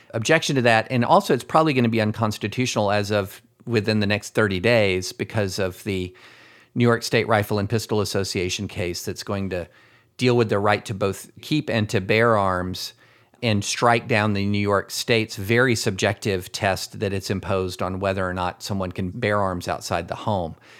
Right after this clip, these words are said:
What I do think is there's a great deal of support for measures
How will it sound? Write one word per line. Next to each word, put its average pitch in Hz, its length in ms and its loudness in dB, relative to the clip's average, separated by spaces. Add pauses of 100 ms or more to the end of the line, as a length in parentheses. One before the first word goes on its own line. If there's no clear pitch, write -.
(560)
What 127 160 0
I 123 100 4
do 135 240 0
think 104 360 -2
is 107 160 -6
there's 104 260 -2 (100)
a 110 200 2
great 120 380 0
deal 156 220 0
of 123 80 -2
support 104 640 -4
for 120 340 0
measures 113 720 0